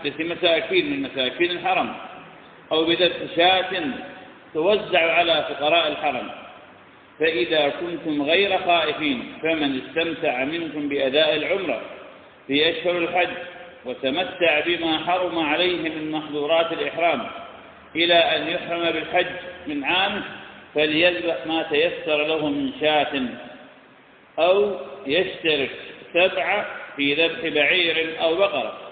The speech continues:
فإذا لم يقدر على الهدي فعليه صيام ثلاثة أيام من أيام المناسك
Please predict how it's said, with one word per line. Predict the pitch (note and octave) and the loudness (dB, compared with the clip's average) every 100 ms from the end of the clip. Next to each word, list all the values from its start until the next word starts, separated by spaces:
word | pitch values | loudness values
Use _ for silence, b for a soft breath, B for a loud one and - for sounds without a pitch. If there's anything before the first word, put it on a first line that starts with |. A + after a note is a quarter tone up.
| - - - - - - - | -18 -20 -20 -20 -20 -10 0
فإذا | E3 F#3+ G3 F#3+ | 2 4 6 6
لم | G3+ A3+ | 4 2
يقدر | A3 G3+ F#3+ G3 | 2 0 2 2
على | F3+ F#3+ | 2 2
الهدي | F#3 F3+ D3+ C3 - - - - | 2 2 0 -2 -6 -12 -16 -4
فعليه | D3 C#3 C#3 D#3+ E3+ E3 - | 2 4 4 2 2 -2 -2
صيام | D3+ E3 D#3+ D3 C#3 C#3+ - - | 2 4 4 2 -4 -6 -12 -2
ثلاثة | C#3+ D3 E3+ D#3 C#3 D3 A#2+ | 2 4 4 2 -4 -6 -2
أيام | C3+ C3+ D#3+ F3+ F3+ D#3 | 0 2 4 4 2 -4
من | D3+ D3 | -6 -6
أيام | C#3+ C#3+ D#3+ D#3+ | -2 0 2 0
المناسك | D#3 D3+ D#3 F#3 G3+ G3+ G3+ | 0 -2 0 2 0 2 0